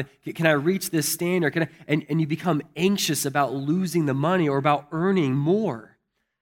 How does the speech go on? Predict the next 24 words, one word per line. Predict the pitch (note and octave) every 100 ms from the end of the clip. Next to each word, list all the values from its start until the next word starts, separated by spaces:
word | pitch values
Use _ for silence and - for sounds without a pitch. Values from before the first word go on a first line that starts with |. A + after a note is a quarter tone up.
| _
And | F3+
then | E3+ D#3+
envy | E3+ A3+ B3 F3 D3
can, | D#3+ C3+
can | - D3
slip | D3+ - F3 E3+
into | D#3 D#3 E3+
your | C#3+ C3
heart | C#3 C3+ C3
because | C#3+ D#3+ D3 _ _
when | - F3+
you | G3
love | D#3 F#3 A3+ E3
money | C#3 G#2+ G2 - _ _ -
and, | D3+
and | E3+ F3+
you |
have | D#3+ D#3+ F#3+ G3+ C#3+
money, | B2 A#2
you | D3+
want | D#3+ F3+ D3
more | D3 D3+ F3 A3+
of | D#3+ C3+
money, | B2 A2 G#2 A2+